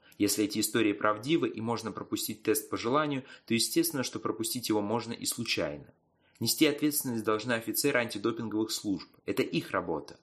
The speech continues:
Наша — играть в футбол. Если бы Рио отказался сдавать анализ, его вина была бы очевидной, но всё было совсем не так. По опыту могу заявить, что тесты, которые проводятся не клубами, а органами власти, часто проводятся непрофессионально и безалаберно.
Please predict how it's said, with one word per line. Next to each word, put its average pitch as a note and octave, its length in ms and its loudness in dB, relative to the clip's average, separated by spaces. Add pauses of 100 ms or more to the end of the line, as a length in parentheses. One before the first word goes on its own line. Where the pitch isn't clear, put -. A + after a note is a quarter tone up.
(220)
Наша — - 420 0 (140)
играть F#2 320 2
в - 60 -10
футбол. G#2+ 440 -4 (600)
Если C#3 260 4
бы D3 120 4
Рио D#3+ 200 4
отказался C#3+ 520 0
сдавать A#2+ 360 2
анализ, C#3 500 0
его A2 240 4
вина C#3+ 240 0
была C3+ 240 2
бы C3+ 80 2
очевидной, C3 640 -2 (240)
но G2+ 80 -2
всё C#3+ 180 4
было C3 220 2
совсем B2+ 380 -2
не C3 80 -2
так. - 320 -2 (320)
По A#2+ 80 6
опыту D#3 400 4
могу C3+ 260 2
заявить, B2 400 0
что - 220 0
тесты, C3+ 400 2
которые A2 360 0
проводятся A2+ 600 2
не G#2+ 80 -4
клубами, G#2+ 520 0
а G#2+ 140 2
органами G#2 440 0
власти, C3+ 520 0 (160)
часто F3 320 2
проводятся C3 540 2
непрофессионально A2+ 720 0
и C3+ 160 -4
безалаберно. A#2 880 0